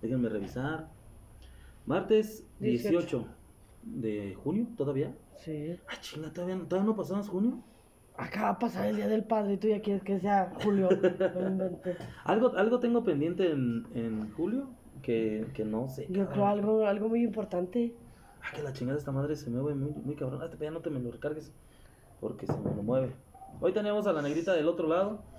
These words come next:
Speaker 1: y no quiero que me esté chingando porque era cómo se mueve esta
Speaker 2: O sea, tú eres el que le
Speaker 1: esta
Speaker 2: mueve, ¿no?
Speaker 1: mamada.
Speaker 2: Yo.
Speaker 1: Sí, algo le debo hacer para que no se estabilice, para que se estabilice esa madre.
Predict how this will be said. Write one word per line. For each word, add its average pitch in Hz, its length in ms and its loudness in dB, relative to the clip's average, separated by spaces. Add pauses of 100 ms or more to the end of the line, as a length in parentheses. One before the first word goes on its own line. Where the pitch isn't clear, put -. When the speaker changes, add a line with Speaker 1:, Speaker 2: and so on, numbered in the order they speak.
(220)
Speaker 1:
y 117 40 -4
no 147 100 2
quiero 175 140 0
que 160 80 -2
me 131 40 0
esté 175 160 0
chingando 170 340 0
porque 143 180 0
era 175 140 2
cómo 180 160 -2
se 160 140 -4
mueve 147 200 0
esta 131 360 -4 (680)
Speaker 2:
O 190 80 -8
sea, 185 180 -6
tú 190 100 -6
eres 196 140 -6
el 233 100 -2
que 214 100 -6
le 190 80 2
Speaker 1:
esta 170 120 -2
Speaker 2:
mueve, 135 200 2
¿no? 117 100 0
Speaker 1:
mamada. - 200 0
Speaker 2:
Yo. 247 180 -2
Speaker 1:
Sí, - 240 -14 (180)
algo 143 240 -4
le 131 140 0
debo 139 180 0
hacer 131 260 -4
para 139 120 -6
que 123 80 -6
no 117 80 -6
se 131 80 -10
estabilice, 113 460 -6
para 123 120 -10
que 120 60 -12
se - 60 -16
estabilice 113 340 -12
esa - 120 -14
madre. - 180 -14